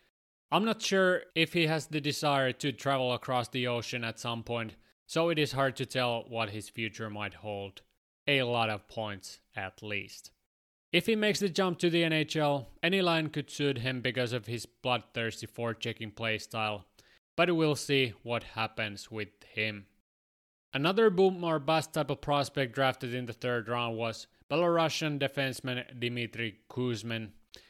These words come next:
He had a brilliant U eighteen World Championships and was the leading force in their defense, while Canucks pick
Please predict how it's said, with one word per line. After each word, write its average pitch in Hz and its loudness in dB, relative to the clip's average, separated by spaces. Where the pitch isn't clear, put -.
He 170 2
had 190 6
a 190 6
brilliant 175 2
U 156 2
eighteen 151 0
World 139 2
Championships 131 -2
and 151 2
was 143 2
the 143 -4
leading 135 2
force 120 -4
in 120 -8
their 113 -2
defense, 113 -4
while 143 2
Canucks 131 -4
pick - -4